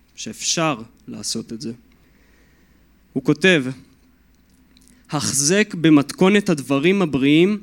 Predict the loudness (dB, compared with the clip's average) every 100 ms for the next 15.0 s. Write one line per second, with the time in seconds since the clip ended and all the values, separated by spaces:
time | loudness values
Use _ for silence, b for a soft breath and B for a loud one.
0 | -10 -6 -4 -2 0 2 0 2 4 6
1 | 6 6 4 0 -2 B B B -2 2
2 | 4 6 4 4 2 2 2 -2 -8 -14
3 | -6 -6 -2 0 0 -2 -2 -2 -2 -8
4 | b b b b b -12 -6 -2 0 2
5 | 2 2 0 2 4 4 2 2 2 4
6 | 4 4 2 0 4 4 4 4 6 6
7 | 2 -4 -20 -20 _ _ _ _ _ _
8 | _ _ _ _ b b b b b _
9 | _ _ -10 -2 2 4 4 4 2 0
10 | 2 2 4 2 2 4 4 4 -2 -18
11 | _ _ _ _ _ _ -20 -14 -2 0
12 | 2 2 0 0 2 4 2 -2 -16 -18
13 | _ _ _ _ _ -12 -2 2 6 6
14 | 4 -2 -4 0 2 2 0 -2 -6